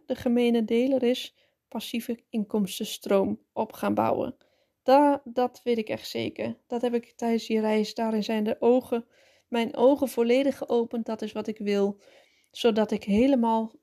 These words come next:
volgens mijn kernwaarden kan gaan leven. Dat stroomt helemaal overal, door al mijn aderen. Dus ik word er ook helemaal blij van als ik het erover heb.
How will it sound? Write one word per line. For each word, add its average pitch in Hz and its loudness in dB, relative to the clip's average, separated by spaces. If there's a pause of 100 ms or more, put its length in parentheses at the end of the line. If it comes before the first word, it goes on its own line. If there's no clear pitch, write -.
(400)
volgens 240 -4
mijn 214 -4
kernwaarden 202 -4
kan 196 -6
gaan 196 -4
leven. 190 -4 (340)
Dat 226 -4
stroomt 330 2 (760)
helemaal 311 4 (180)
overal, 240 4
door 294 -2
al 302 4
mijn 302 2
aderen. 190 2
Dus - -20
ik - -20
word 233 -6
er 262 0
ook 254 -4
helemaal 320 2
blij 214 4
van 196 -4
als 202 -4
ik - -20
het - -20
erover - -4
heb. - -8